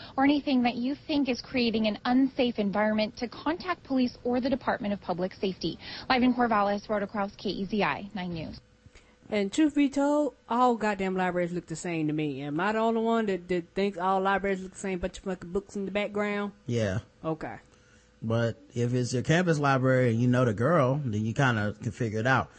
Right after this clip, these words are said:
Speaker 2: That's true.
Speaker 3: Guess the race of Kendra Sunderland, uh, nineteen years old.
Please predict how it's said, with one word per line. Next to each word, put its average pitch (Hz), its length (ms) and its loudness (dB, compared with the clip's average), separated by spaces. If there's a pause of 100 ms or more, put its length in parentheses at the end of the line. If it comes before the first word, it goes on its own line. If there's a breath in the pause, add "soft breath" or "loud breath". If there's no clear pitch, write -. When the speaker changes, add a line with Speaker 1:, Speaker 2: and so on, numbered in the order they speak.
Speaker 2:
That's 170 180 -2
true. 165 380 -4
Speaker 3:
Guess 185 200 6
the 202 80 6
race 196 220 8
of 151 140 4
Kendra 196 480 6
Sunderland, 131 840 4 (260)
uh, 120 460 -2
nineteen 147 520 0
years 143 200 0
old. 156 240 -4